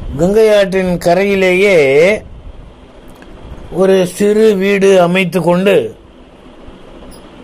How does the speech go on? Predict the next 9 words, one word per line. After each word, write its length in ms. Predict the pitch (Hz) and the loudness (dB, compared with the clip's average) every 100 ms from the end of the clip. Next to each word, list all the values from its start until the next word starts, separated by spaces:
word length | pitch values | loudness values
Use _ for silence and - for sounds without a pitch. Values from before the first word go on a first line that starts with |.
| - | -20
சில 320 | - 185 196 | -4 -2 0
நாட்கள் 540 | 190 185 202 190 202 180 | -2 -4 -6 -2 0 2
அங்கேயே 600 | 170 185 190 180 180 143 | 2 0 0 2 0 0
தங்கி 640 | 160 170 185 180 131 92 - - - - - - - - - - - - 123 | -2 0 0 -2 -4 -8 -18 -20 -20 -20 -20 -20 -20 -20 -20 -18 -18 -18 -6
அகமகிழ்ந்து 920 | 147 170 202 175 175 190 196 185 196 | -4 -2 -2 0 0 0 0 0 0
இன்புற்றிருந்தான் 1200 | 165 180 190 190 - 170 165 156 151 175 175 110 92 - - - - - - - - - - - - | 0 0 0 -2 0 0 2 2 0 2 0 -4 -14 -20 -20 -20 -20 -20 -20 -20 -20 -20 -20 -20 -6
பராசரன். 720 | - 127 143 147 - 120 107 95 - - - - - - - - - - - - - - - - - - - - - - - - | 0 2 2 0 0 -2 -2 -8 -18 -20 -20 -20 -20 -20 -20 -20 -20 -20 -18 -16 -16 -18 -18 -16 -16 -14 -16 -14 -12 -12 -14 -4
ஒரு 180 | 151 175 | -2 0
நாள் 640 | 202 220 175 139 190 254 | -2 -2 0 0 0 -2